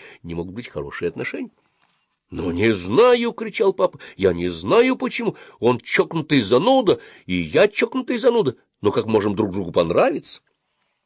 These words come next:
«Ты им, между прочим, очень даже нравишься», обиженно отрезала мама и заканчивала неприятный разговор обычным для себя способом. Шла на кухню мыть посуду и переставлять кастрюли с места на место. «Да я же не возражаю»,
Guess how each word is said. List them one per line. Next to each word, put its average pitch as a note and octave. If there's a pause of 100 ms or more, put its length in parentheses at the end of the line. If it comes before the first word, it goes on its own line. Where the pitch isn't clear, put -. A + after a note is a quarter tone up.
(460)
«Ты B2+
им, C3+
между C3+
прочим, C3+
очень C3
даже B2
нравишься», G2+ (840)
обиженно F2
отрезала E2
мама D#3+ (260)
и F2
заканчивала F2+
неприятный F2
разговор E2+ (240)
обычным -
для C3
себя B2
способом. D#2+ (220)
Шла F2
на E2
кухню -
мыть G2
посуду D#2+ (140)
и D#2
переставлять F2
кастрюли -
с -
места -
на D#2
место. D#2 (540)
«Да -
я G2
же D3+
не G#2+
возражаю», F2+